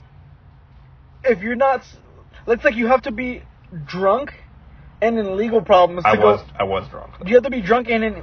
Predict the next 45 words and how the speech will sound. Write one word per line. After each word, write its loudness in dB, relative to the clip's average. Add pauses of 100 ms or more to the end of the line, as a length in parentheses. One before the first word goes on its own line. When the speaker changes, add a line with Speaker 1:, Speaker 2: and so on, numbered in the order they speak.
Speaker 1:
in, -4
in -8
legal 0
problems 0
to -6
go 0
into -4
that 2
caviar 0
store? -10 (520)
So 6
when 4
Speaker 2:
Honestly, -2
like, -4
you, -10 (280)
well, -6
I 4
feel 0
like 0
you'd 0
have 0
to -2
have, -8 (300)
like, 2
if -6
you -6
were -2 (800)
a 4
regular -2
person -2 (320)
walking 2
into -4
a -4
caviar 2
store, 0
you'd -6
think -10
you'd -10
have -10
to -12
have -14
money. -16 (520)
So 2
it's 0
like, 2